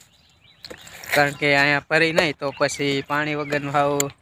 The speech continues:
આ જરાક મોરું પાણી છે પણ હાલે ખરું.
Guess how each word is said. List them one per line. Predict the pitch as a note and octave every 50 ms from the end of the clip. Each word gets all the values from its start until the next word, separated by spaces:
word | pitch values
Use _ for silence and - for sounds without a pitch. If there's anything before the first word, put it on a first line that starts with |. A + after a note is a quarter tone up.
| _ _ _ _ -
આ |
જરાક | C3+ D3 D3 D3 C#3 -
મોરું | D3 D3+ E3+ F#3+ G3 G3 F#3
પાણી | - G3 G3 G3+ G3 F#3 G3+
છે | A3+ G3+
પણ | F3 D3+ C#3+ C3+
હાલે | C3+ C#3+ D#3 F3 F3 D#3+ C#3
ખરું. | - - - D#3 C#3+ C3